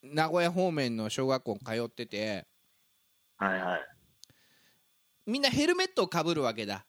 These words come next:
Speaker 1: 自転車に乗る時に。
Speaker 2: ああ。ああ、な-、そっちでもヘルメットだ。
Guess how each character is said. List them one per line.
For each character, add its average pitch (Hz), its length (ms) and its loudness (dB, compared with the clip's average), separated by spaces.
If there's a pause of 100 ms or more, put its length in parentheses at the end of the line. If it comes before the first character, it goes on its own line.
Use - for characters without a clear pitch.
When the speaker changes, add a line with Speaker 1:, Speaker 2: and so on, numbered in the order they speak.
Speaker 1:
自 131 120 -4
転 151 220 0
車 127 180 0
に 123 60 -2
乗 123 120 2
る 120 60 -4
時 113 180 -2
に。 147 60 6
Speaker 2:
あ 139 40 6
あ。 117 40 6 (1400)
あ 165 440 8
あ、 127 40 4
な-、 185 180 6 (1000)
そ 196 160 6
っ 196 60 0
ち 247 160 6
で 214 100 6
も 147 140 6
ヘ 151 120 6
ル 185 80 4
メ 139 100 6
ッ 104 80 -2
ト 104 100 2
だ。 - 180 -4